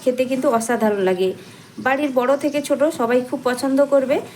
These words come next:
সকালবেলা জলখাবার, এমনকি তোমরা ডিনারেও কিন্তু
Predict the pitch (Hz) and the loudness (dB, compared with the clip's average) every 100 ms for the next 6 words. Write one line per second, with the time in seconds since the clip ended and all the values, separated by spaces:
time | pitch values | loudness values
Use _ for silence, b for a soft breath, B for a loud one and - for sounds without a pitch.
0 | B - 277 285 302 302 311 254 240 240 | B -4 0 0 2 2 2 2 0 0
1 | 254 269 285 254 262 277 294 285 269 349 | 0 0 0 0 0 0 -2 -2 0 0
2 | 269 240 240 254 254 262 | 0 2 4 2 0 -2